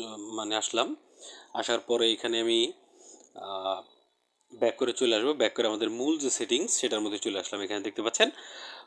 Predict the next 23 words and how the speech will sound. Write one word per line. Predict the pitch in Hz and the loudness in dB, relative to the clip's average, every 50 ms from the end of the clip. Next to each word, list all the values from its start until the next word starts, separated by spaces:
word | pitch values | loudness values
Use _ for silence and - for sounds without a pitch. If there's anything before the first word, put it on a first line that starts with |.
| _ | _
মূল | 107 101 107 120 143 190 240 | -10 -2 2 4 6 6 6
সেটিংসের | - - - 175 160 160 151 - 156 131 | 6 4 4 6 4 4 4 2 2 4
মধ্যে | 123 117 113 - 143 | 4 2 2 2 2
আমাদের | 143 139 131 127 127 | 2 2 2 0 -2
খুঁজে | - - - 165 156 160 | -4 -2 -2 6 6 6
বের | 123 113 107 | 6 6 4
করতে | 101 117 104 - 127 | 2 0 -2 0 2
হবে। | 120 127 127 147 214 330 - - - - - - - - - - | 2 4 6 4 4 2 2 -6 -16 -16 -14 -12 -12 -14 0 2
আপনি | 135 139 - 160 160 151 | 2 4 6 8 8 8
এখানে, | 147 - 175 170 170 147 156 202 - - - - _ _ _ _ _ | 10 8 6 8 8 8 8 6 4 -6 -20 -20 _ _ _ _ _
আহ, | 113 110 110 110 107 107 104 104 104 104 95 - - - - _ - _ _ | 0 2 4 6 8 8 8 8 6 4 2 -2 -14 -20 -20 _ -20 _ _
সরাসরি | - - 156 165 175 175 - 151 151 143 156 170 208 - - - - _ - | -4 6 8 10 10 10 8 6 6 8 8 6 6 2 -8 -20 -18 _ -2
র্যাম | 107 113 113 120 135 143 147 147 151 156 175 196 - - - | 0 2 4 6 8 12 12 12 12 12 8 2 -2 -6 -4
লিখতে | 135 139 160 160 - - 190 | 4 4 4 4 4 0 4
পারেন। | 113 117 107 101 98 98 | 6 6 6 6 0 2
র্যাম | 101 120 127 131 143 143 139 - _ _ _ _ _ _ _ _ _ _ _ _ _ _ _ _ - | 6 6 6 6 6 2 -4 -8 _ _ _ _ _ _ _ _ _ _ _ _ _ _ _ _ 0
এক্সপ্যান্ডেবল | 180 190 - - - 156 143 139 151 143 151 151 | 2 2 4 8 8 8 8 8 6 6 6 4
থাকতে | 131 147 139 - - 143 | 4 2 -2 0 2 4
পারে, | 139 139 135 139 139 | 6 6 6 8 6
এক্সপ্যান্ড | 151 147 - - - 139 131 127 123 | 6 4 2 0 2 2 2 2 4
র্যাম, | 131 135 135 135 135 127 | 6 6 6 6 4 4
র্যাম | 127 127 131 131 | 4 4 4 2
প্লাস, | 127 - 135 123 117 120 127 - - | 2 4 6 8 8 8 6 4 -2